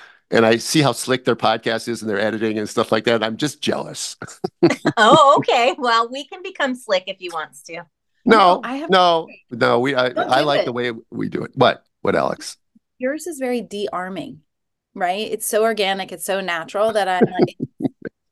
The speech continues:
Speaker 1: <laughs>
Speaker 3: it doesn't feel pretentious. And I'm not
Speaker 2: Good.
Speaker 3: saying the other podcasts are, but
Speaker 1: Oh, they
Speaker 3: yours
Speaker 1: aren't, but yeah. Some
Speaker 3: Yes.
Speaker 1: are.
Speaker 3: Maybe. But the point I'm trying to say is it's, it's relatable.
Speaker 2: Good.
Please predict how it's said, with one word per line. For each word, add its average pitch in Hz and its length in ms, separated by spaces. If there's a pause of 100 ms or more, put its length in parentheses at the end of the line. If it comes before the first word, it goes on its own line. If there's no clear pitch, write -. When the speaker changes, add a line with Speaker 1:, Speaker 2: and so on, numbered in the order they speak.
(140)
Speaker 1:
<laughs> - 140 (140)
Speaker 3:
it - 160
doesn't 247 340 (960)
feel 233 320
pretentious. - 760 (300)
And 262 140
I'm 294 80
not 285 160
Speaker 2:
Good. 262 80
Speaker 3:
saying 269 180
the 262 80
other - 440
podcasts 190 400
are, 180 280
but 214 160
Speaker 1:
Oh, - 100
they 117 100
Speaker 3:
yours 110 80
Speaker 1:
aren't, 90 240
but 80 160
yeah. - 240 (380)
Some 185 180
Speaker 3:
Yes. 127 80
Speaker 1:
are. 90 240 (800)
Speaker 3:
Maybe. 175 360
But - 300
the 247 140
point 262 220
I'm 240 80
trying 226 160
to 190 60
say 190 180
is 165 120
it's, 165 320
it's 190 120
relatable. 170 540 (840)
Speaker 2:
Good. 427 100